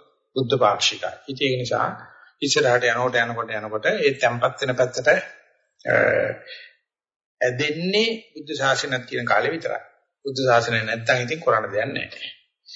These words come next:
ඉතින් හම් වෙච්ච වෙලාවේ අපි ඒක පෙන්ලා පාරවල් දෙකක් තියෙනවා. ඒක මේ කරදර අඩු පාර තෝරාගෙන අනේක මෙහෙම යනකොට බුදුහාමුදුරුවන්ගේ පොඩි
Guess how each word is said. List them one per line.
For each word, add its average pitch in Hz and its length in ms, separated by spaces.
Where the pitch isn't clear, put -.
ඉතින් 143 240
හම් 127 200
වෙච්ච 175 240
වෙලාවේ 117 360
අපි 117 140
ඒක 113 200
පෙන්ලා 131 460
පාරවල් 110 400
දෙකක් 110 320
තියෙනවා. 170 440
ඒක 151 160
මේ 151 240
කරදර 139 320
අඩු 131 180
පාර 127 240
තෝරාගෙන 117 460
අනේක 127 400
මෙහෙම 131 280
යනකොට 143 680
බුදුහාමුදුරුවන්ගේ 151 1080
පොඩි 143 340